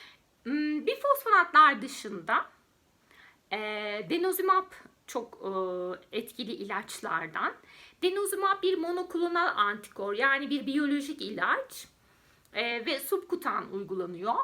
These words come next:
Altı ayda bir, yani cilt altından, koldan, bacaktan, göbekten uygulanıyor. Kullanımı çok kolay. Ve oldukça da etkili. Ee, ve yan etkileri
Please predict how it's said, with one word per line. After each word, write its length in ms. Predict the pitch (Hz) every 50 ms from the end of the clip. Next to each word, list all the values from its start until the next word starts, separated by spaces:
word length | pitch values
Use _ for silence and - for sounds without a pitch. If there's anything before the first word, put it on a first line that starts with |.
| - -
Altı 340 | 240 277 285 285 285 -
ayda 260 | 277 233 185 - 180 180
bir, 140 | - 240
yani 460 | 311 254 208 196 190 202 254 254 - - 196
cilt 300 | 190 269 285 269 269 262
altından, 540 | 185 160 165 175 - 190 196 214 240 226 220
koldan, 440 | - 214 175 170 170 170 190 190
bacaktan, 520 | 185 180 180 180 - - - - 180 202 202
göbekten 600 | 196 196 160 175 170 - - - - 196 196 190 180
uygulanıyor. 760 | - 165 160 170 151 - - - - 185 202 269 359 - -
Kullanımı 380 | - 226 220 214 202 208 247
çok 240 | - - 240 220 -
kolay. 420 | - - - - - - 233 349 453 - - - - - - - - - - - _ -
Ve 140 | 214 349 262
oldukça 560 | 262 285 349 349 339 359 349 - 320 - -
da 40 | -
etkili. 760 | - 196 190 - - - - - 196 - 190 262 539 - - - _ _ _ _ _ _ -
Ee, 360 | 381 - - - - 185 180
ve 60 | 247 349
yan 220 | 302 359 381 381
etkileri 480 | 339 254 - - - 233 190 208 -